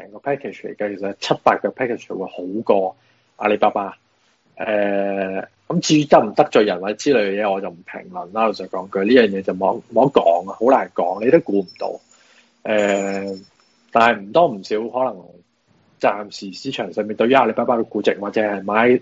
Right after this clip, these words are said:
螞蟻集團嘅估值嚟講，都會有啲打擊嘅。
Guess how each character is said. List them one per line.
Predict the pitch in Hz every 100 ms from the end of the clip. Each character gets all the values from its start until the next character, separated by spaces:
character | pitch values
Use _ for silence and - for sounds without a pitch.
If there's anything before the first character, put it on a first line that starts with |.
| _ 113
螞 | 104 120 117
蟻 |
集 | 110
團 | 110 - 95
嘅 | 104
估 | 110
值 | 117 - _ _ _ _ _ -
嚟 | 110 98 101
講， | - 92 110
都 | 147
會 | 135
有 | 104
啲 | 120
打 | 113 92
擊 | 113 113
嘅。 | 98